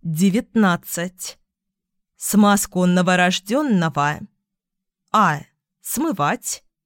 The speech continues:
Б. Не смывать. Двадцать. Каким образом должны проходить осмотры вашего малыша в роддоме? А.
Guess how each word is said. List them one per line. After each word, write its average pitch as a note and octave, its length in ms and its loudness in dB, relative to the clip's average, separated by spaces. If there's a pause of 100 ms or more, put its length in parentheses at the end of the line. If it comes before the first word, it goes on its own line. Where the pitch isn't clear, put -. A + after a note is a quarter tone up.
(320)
Б. F#3 440 0 (340)
Не G3 320 4
смывать. F3+ 720 -6 (1700)
Двадцать. F3+ 800 -2 (920)
Каким G#3+ 400 0
образом F3+ 580 2
должны G3+ 460 2
проходить G3 600 0
осмотры G3 680 -2
вашего F#3+ 400 0
малыша F3+ 460 0
в C#4 40 -4
роддоме? E3 800 -2 (1000)
А. F#3 280 2